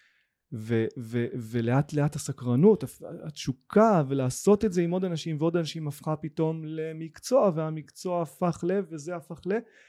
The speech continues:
וזה הפך לבית ספר, ו-, וריטריטים וסדנאות, ו-, ו-, והמשך לימוד, והמשך העמקה, והמשך התפתחות, שאף אחד מהדברים האלה מעולם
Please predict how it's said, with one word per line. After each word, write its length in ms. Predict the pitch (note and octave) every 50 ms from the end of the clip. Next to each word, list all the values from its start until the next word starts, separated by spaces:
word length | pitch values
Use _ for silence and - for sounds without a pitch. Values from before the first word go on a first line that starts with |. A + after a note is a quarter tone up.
| - _ _ _ _ -
וזה 240 | C#3 D3 C3+ E3 F3
הפך 260 | E3+ - G3 - -
לבית 180 | F3 D3+ D#3 D3+
ספר, 380 | - - G3 G3 - A3 A3 G3+ F3
ו-, 440 | F3 E3 E3 E3 E3+ E3 E3 E3+ E3 C#3+
וריטריטים 600 | C#3 D#3 D3 D#3+ D#3 - F#3 G#3 G3+ G#3+ A3 G3 F3
וסדנאות, 560 | E3+ - - F3 E3 F3 F#3 G3+ A3 A3 G#3+ E3
ו-, 80 | D#3+ F3 - - D3
ו-, 260 | C3+ C#3+ D#3+ D#3 D#3 - D3
והמשך 480 | C3+ C#3+ D#3 D3+ D3+ D3 G3+ F#3+ -
לימוד, 320 | F3 E3+ E3+ G3+ A#3 A3 F3+
והמשך 400 | E3+ D#3+ D#3 D3+ - F#3 - -
העמקה, 380 | F#3+ F3+ E3+ E3 D#3 - G3+ G#3 F3+
והמשך 360 | F3+ E3 D#3+ - F#3 - -
התפתחות, 460 | F#3+ - - E3 - - - G#3 G3+
שאף 360 | - - - - E3+ F3+ -
אחד 360 | G3 - - F3+ F#3 F#3+ F#3 F#3
מהדברים 540 | E3+ D3 C#3 B2+ B2 C3+ C3 D#3 E3+ E3+
האלה 240 | D#3+ D#3 E3 F3+ G3 F#3+ - _ _ _ _ _ _ _ -
מעולם 600 | C#3 C#3+ C#3+ - C3+ C3 C3+ D3 D3+ F3 F#3+ F#3+